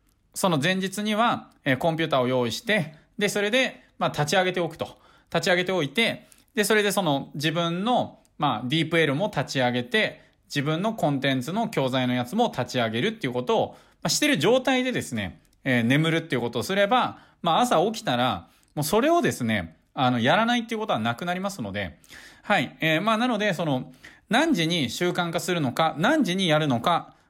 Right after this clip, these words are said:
ということを決めてください。この二十一日間で何時にやるのかっていうことを決めていただいて、じゃあそれを確実にこなすための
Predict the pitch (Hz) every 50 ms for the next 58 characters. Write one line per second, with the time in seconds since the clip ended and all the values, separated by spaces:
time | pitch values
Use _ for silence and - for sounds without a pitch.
0 | _ _ - 208 196 196 190 202 220 - 285 240 160 - 165 143 139 135 139 208
1 | 196 - - - 123 120 117 - 147 135 110 - - 156 143 - 190 180 165 160
2 | 170 180 147 135 120 117 113 143 143 143 139 135 - - 127 120 117 139 165 143
3 | 131 170 208 269 269 220 151 135 123 117 113 113 117 123 113 101 101 - 170 175
4 | 175 - - 139 123 - - 156 160 240 240 202 117 - 135 123 113 113 120 110
5 | 104 - 107 101 104 101 98 95 - 214 202 - - - - - - - - -
6 | - _ - 220 208 - - 208 233 277 302 277 - - 180 175 247 247 247 277
7 | 247 277 277 269 262 247 - 226 226 247 247 240 240 - 240 233 233 233 208 135
8 | 139 120 101 - -